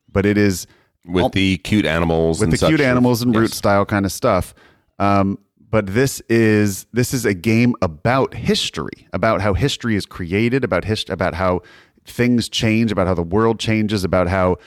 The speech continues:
Speaker 1: you know, uh, one person can affect the future with rippling butterfly effects that go on for generations, and how then one person has the power to just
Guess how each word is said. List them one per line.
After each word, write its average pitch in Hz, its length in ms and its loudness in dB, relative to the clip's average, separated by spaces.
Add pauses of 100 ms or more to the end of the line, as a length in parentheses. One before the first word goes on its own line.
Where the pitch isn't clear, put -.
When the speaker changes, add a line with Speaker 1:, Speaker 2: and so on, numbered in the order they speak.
(260)
Speaker 1:
you 95 100 -4
know, 90 220 2
uh, 87 260 0
one 117 460 0
person 120 600 0
can 95 180 -2
affect - 480 -6
the 95 80 -2
future 110 560 0
with 92 200 -2
rippling 104 540 -2
butterfly 101 400 0
effects 98 360 -4
that 92 100 -6
go 95 180 -2
on 98 160 0
for 92 140 -8
generations, 95 920 -2 (220)
and 92 140 -4
how 104 160 2
then 104 240 0
one 107 160 2
person 107 220 -2
has 90 100 -6
the - 80 -8
power 104 320 0
to 92 100 -6
just 82 220 -4